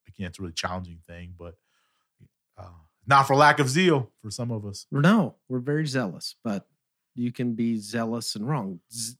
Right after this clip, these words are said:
Speaker 2: uh, zealousness is not enough. Again, that's the whole point of what he says. "I can testify," he says in verse two, "I can testify that, that they are very zealous for God."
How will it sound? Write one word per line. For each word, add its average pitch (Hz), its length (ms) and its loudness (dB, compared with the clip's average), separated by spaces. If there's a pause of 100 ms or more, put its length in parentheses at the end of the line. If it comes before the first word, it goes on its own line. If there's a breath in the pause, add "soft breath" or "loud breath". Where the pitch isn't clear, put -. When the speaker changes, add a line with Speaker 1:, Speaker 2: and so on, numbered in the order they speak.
(200)
Speaker 2:
uh, 117 180 -6
zealousness 135 1000 -4 (340)
is 120 140 -10
not 139 200 -2
enough. 143 420 -6
Again, 113 380 -4
that's 98 240 -6
the - 100 -14
whole 135 280 -6
point 156 260 -4
of 120 100 -8
what 117 80 -6
he 107 60 -4
says. - 360 -8 (360 soft breath)
"I - 140 -6
can 147 160 -4
testify," 113 760 -8 (200)
he - 80 -14
says 98 240 -8
in 95 80 -10
verse 82 240 -12
two, 98 300 -10 (720)
"I 151 80 -8
can 156 120 -6
testify 180 380 -2
that, - 100 -14 (140)
that 151 140 -8
they 208 140 2
are 208 60 2
very 214 520 2
zealous 139 560 2
for 131 200 -2
God." 101 340 -4